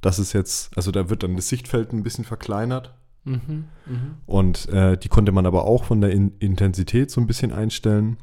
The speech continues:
Speaker 1: dass das, also, äh, hat halt einfach viel, viel mehr Einstellungsmöglichkeiten
Speaker 2: Ja,
Speaker 1: gehabt,
Speaker 2: ja,
Speaker 1: wie
Speaker 2: ja,
Speaker 1: zu
Speaker 2: ja.
Speaker 1: Resident Evil zum Beispiel.
Speaker 2: Ja, ja.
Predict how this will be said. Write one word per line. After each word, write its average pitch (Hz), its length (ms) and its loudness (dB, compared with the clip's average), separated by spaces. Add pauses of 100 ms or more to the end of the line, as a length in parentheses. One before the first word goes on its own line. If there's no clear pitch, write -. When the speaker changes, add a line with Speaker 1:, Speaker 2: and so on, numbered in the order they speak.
Speaker 1:
dass - 220 -4
das, - 380 -4
also, 101 260 0
äh, 76 240 -6
hat 110 240 -2
halt 117 120 6
einfach 196 220 2
viel, 127 240 4
viel 117 160 2
mehr 104 200 4
Einstellungsmöglichkeiten 92 1000 0
Speaker 2:
Ja, 90 80 2
Speaker 1:
gehabt, 87 100 -4
Speaker 2:
ja, - 20 -16
Speaker 1:
wie 92 60 0
Speaker 2:
ja, - 60 -4
Speaker 1:
zu 95 120 -2
Speaker 2:
ja. 92 40 2
Speaker 1:
Resident 87 300 0
Evil 95 200 -2
zum 85 140 -4
Beispiel. 98 400 -2
Speaker 2:
Ja, 135 100 -10
ja. 127 60 -10